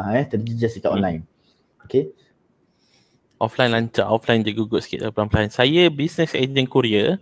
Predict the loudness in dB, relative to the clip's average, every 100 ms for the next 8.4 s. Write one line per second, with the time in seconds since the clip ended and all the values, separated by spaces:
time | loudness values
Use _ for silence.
0 | -8 -20 -2 0 2 4 4 2 0 0
1 | 0 4 6 6 4 0 -8 _ _ _
2 | 0 0 0 -2 -2 4 4 4 -2 -2
3 | 0 -4 -6 0 2 2 -4 _ -20 -20
4 | -20 -2 -2 -2 -4 -8 -4 -6 -4 -6
5 | -2 -4 -4 -4 -2 -2 -4 -2 -4 -4
6 | -6 -6 -4 -4 -2 -4 -4 -6 -6 -6
7 | -6 -6 -4 2 4 4 2 2 0 -2
8 | _ -4 2